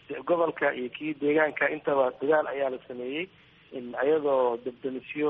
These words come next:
oo ay hadda Hormuud iyo meelo kaleba aan ka helnay, ay dadkii ay ku guulaysteen ugu dambeyntii in la damiyo. Een, eh, hantidiina wixii laga bixin karo meesha laga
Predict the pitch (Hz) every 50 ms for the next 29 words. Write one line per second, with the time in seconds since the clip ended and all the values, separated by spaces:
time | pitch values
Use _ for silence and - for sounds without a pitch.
0 | - - - 127 120 117 113 120 123 123 123 127 139 139 139 135 127 123 123 123
1 | 123 127 139 156 160 147 - - 127 120 117 117 117 110 110 110 110 110 123 127
2 | 135 143 139 - 139 131 131 120 123 117 123 - - 147 139 135 139 147 151 156
3 | - - - - - - - 127 120 120 117 117 117 113 113 117 - - - -
4 | - - - 165 160 - - 143 139 123 120 120 - 170 147 143 143 135 135 123
5 | - - 139 139 131 127 123 123 123 120 127 147 156 156 - - 156 151 147 -
6 | - - - - - - 165 160 151 139 131 127 139 131 127 127 131 147 165 180
7 | 175 - - - - - - - - 135 123 120 120 113 117 113 113 110 110 110
8 | 110 117 120 123 135 131 - - 175 156 151 156 151 143 143 143 147 147 - 151
9 | 139 135 135 151 156 151 147 147 156 139 - 135 127 123 135 151 147 - - 131
10 | 131 147